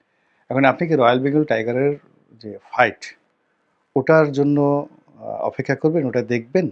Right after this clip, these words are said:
ওটার প্রতি ইন্টারেস্ট হবে, নাকি মুরগি বা ছাগলের ফাইট দেখবেন? নিঃসন্দেহে রয়্যাল বেঙ্গল টাইগারের ফাইট দেখবেন। এবং রয়্যাল বেঙ্গল টাইগার যেখানে ফাইট শুরু করে, মারামারি, কাটাকাটি, যা কিছু শুরু করে,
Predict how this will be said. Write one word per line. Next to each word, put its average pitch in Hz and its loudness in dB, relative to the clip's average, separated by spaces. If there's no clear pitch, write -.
ওটার 131 -4
প্রতি 131 -6
ইন্টারেস্ট 131 -2
হবে, 175 0
নাকি 123 -8
মুরগি 123 -2
বা 113 -2
ছাগলের 113 -4
ফাইট 95 -8
দেখবেন? - -20
নিঃসন্দেহে 131 -2
রয়্যাল 147 4
বেঙ্গল 143 0
টাইগারের 139 -2
ফাইট 135 -4
দেখবেন। 127 -14
এবং 196 4
রয়্যাল 147 6
বেঙ্গল 220 2
টাইগার 135 4
যেখানে 113 -8
ফাইট 131 -4
শুরু 95 -12
করে, - -14
মারামারি, 120 0
কাটাকাটি, - -8
যা 127 0
কিছু - -6
শুরু 104 -14
করে, 123 -4